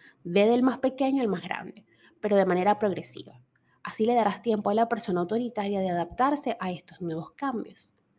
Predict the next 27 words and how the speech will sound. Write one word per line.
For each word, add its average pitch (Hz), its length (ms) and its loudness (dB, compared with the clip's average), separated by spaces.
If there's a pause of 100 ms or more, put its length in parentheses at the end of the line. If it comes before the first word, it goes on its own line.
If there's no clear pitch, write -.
(760)
Define 226 440 6
las 202 140 4
consecuencias 202 880 0
que 180 140 -6
tendrá 180 580 -2
para 180 160 -4
la 170 160 0
otra 233 240 0
persona 190 600 -2
el 220 240 0
transgredir 220 800 -2
dichos 185 360 -10
límites. - 600 -4 (960)
Hablar 226 440 4
sobre 202 220 -2
estas - 200 -10
consecuencias 202 680 -2
con 180 140 -6
la 175 100 -4
persona 202 300 -4
autoritaria 240 800 -2
cuando 175 340 -2
esté 156 240 -12
receptiva 196 720 -4
puede 175 180 -6
ser 240 200 -2
útil. - 280 -4